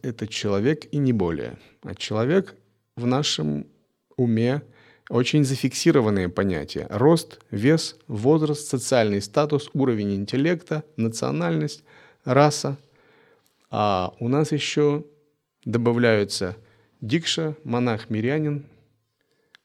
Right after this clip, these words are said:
уровень созерцания, свои классификации. Вот. Все это человеческие классификации. Хотя духовная полезная классификация. Но в общем,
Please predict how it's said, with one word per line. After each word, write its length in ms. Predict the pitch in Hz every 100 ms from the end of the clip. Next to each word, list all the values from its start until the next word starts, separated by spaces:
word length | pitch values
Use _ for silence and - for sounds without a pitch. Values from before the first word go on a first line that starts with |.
| -
уровень 400 | 139 123 107 101
созерцания, 800 | 113 107 113 - 156 147 131 120 -
свои 380 | - 120 104
классификации. 800 | 104 90 - - 85 85 - - - _ _
Вот. 260 | - - _ _ _ _ _ - _ _
Все 200 | - -
это 180 | 170 160
человеческие 720 | - 143 143 104 - - 80
классификации. 880 | - - - - 92 - - - - _ _ - - - _ _
Хотя 280 | - 104 101
духовная 540 | 104 117 160 160 135
полезная 540 | 117 123 117 92 85 82
классификация. 800 | 82 - - - - - - 95
Но 160 | 104
в 100 | 127
общем, 440 | 202 208 - 87